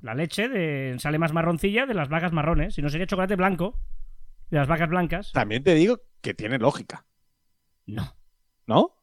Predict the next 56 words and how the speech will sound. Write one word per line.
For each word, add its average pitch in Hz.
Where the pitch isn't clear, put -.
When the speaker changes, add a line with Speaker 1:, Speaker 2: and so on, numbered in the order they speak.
Speaker 1:
<laughs> -
No 175
la 113
Speaker 2:
Sí. 202
Speaker 1:
tiene. 330
Speaker 2:
¿Por -
qué -
no? 131
Bueno, 107
no 127
sé, -
yo 87
qué -
sé. -
¿Tú -
sabes 175
dónde 131
sale 107
la 85
piña? 135
No 110
sale 120
de 107
un 95
bote 90
de, 85
de, 90
no 85
es 85
igual. 85
Venga, 139
va, 135
el 113
chiste, 143
el 123
chiste. 104
Ojo, 226
pues 180
tenéis 175
que 233
estar 214
atentos, 117
os 120
lo 143
he -
dicho -
antes, 92
¿eh? 190
Estad 220
atentos, 110
¿vale? 190
Es -
muy 208
bueno 156
hoy, 98
¿eh? 226